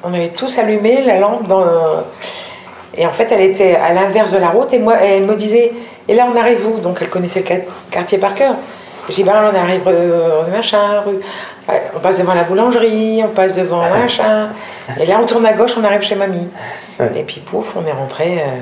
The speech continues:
Speaker 1: et on l'a amené carrément au bord de la fenêtre. On n'a plus qu'à pousser le lit. Et il y a eu une haie d'honneur où tout le monde a,
Speaker 2: Ouais.
Speaker 1: on a fait une haie là,
Speaker 2: Ouais.
Speaker 1: et on l'a applaudi quand elle est rentrée.
Speaker 2: Et papy, il pleurait,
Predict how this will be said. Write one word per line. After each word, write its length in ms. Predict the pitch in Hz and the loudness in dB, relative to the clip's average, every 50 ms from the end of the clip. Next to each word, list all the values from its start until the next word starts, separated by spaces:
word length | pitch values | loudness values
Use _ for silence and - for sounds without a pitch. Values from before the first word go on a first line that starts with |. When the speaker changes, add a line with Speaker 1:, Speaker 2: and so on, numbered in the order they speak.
| 127 127 123 - - - - - - - | -10 -12 -14 -16 -20 -20 -20 -18 -6 -2
Speaker 1:
et 120 | - 185 180 | 0 2 2
on 80 | 175 | 2
l'a 160 | 175 175 170 170 165 | 4 4 4 4 4
amené 340 | 165 160 165 180 208 233 | 2 2 2 2 2 2
carrément 640 | 220 226 - 226 - 185 190 190 185 196 208 220 208 | 2 0 -2 0 0 2 2 2 2 4 4 4 2
au 40 | 190 | 2
bord 380 | - 147 156 202 208 208 208 | 0 0 2 2 2 4 4
de 40 | 202 | 4
la 100 | 175 160 | 2 2
fenêtre. 400 | 165 170 - 175 185 233 - - - - - - - - - - | 2 0 0 0 0 0 -2 -6 -14 -16 -20 -20 -20 -20 -14 -10
On 60 | - | -6
n'a 120 | 165 170 165 | -4 -4 -4
plus 340 | 165 - - 185 180 175 170 | -4 -6 -8 -8 -8 -8 -6
qu'à 160 | - - 165 | -2 -2 -2
pousser 440 | - - - - 214 - - 214 190 | -2 -2 -6 -6 -4 -2 0 0 0
le 80 | 175 | 0
lit. 280 | 165 160 180 196 226 226 - - - - - - - - - - - | 0 -2 -4 -4 -4 -6 -8 -12 -18 -18 -20 -20 -20 -20 -10 -6 -4
Et 20 | |
il 80 | 175 170 | 0 2
y 60 | 165 | 2
a 60 | 160 | 4
eu 100 | 170 175 | 4 2
une 260 | 180 185 170 165 160 | 0 0 -2 -2 -2
haie 300 | 160 165 165 170 190 190 | 0 2 2 4 4 4
d'honneur 500 | 170 196 202 190 175 190 208 220 220 214 190 | 4 2 2 2 2 2 2 2 2 0 -2
où 60 | 170 | -4
tout 240 | 165 - - - 220 | -6 -8 -8 -6 -4
le 80 | 202 | -4
monde 320 | 190 196 208 202 208 196 180 | -2 -2 0 0 0 0 2
a, 180 | 165 156 151 | 2 2 4
Speaker 2:
Ouais. 160 | 113 113 113 113 - - | 4 2 2 2 0 -4
Speaker 1:
on 60 | 175 180 | -4 -4
a 40 | |
fait 140 | 180 180 185 | -2 -2 -2
une 120 | 180 175 180 | -2 -2 0
haie 260 | 180 185 185 185 185 | 0 2 2 2 4
là, 260 | 185 190 214 - - - - - | 4 4 2 2 -2 -6 -4 0
Speaker 2:
Ouais. 140 | 123 117 113 110 110 - - - | 0 2 2 0 -2 -8 -8 -6
Speaker 1:
et 100 | - - | -4 -2
on 60 | 175 165 | -2 0
l'a 140 | 170 175 175 | 0 0 0
applaudi 380 | 175 - - 175 170 180 202 | 0 -2 -4 -4 -4 -4 -2
quand 100 | - 202 185 | -2 -2 0
elle 80 | 175 165 | 2 2
est 40 | 165 | 2
rentrée. 340 | 156 165 165 - - 160 - - - - - - - - - - - - | 0 -2 -4 -6 -6 -8 -10 -10 -16 -20 -20 -20 -20 -20 -20 -20 -6 -2
Speaker 2:
Et 80 | - 117 | -2 0
papy, 300 | - - 113 - 139 131 131 | 2 2 0 0 0 -2 -2
il 60 | 131 131 | -4 -2
pleurait, 380 | - 127 117 104 95 104 120 | 0 2 2 2 2 0 -2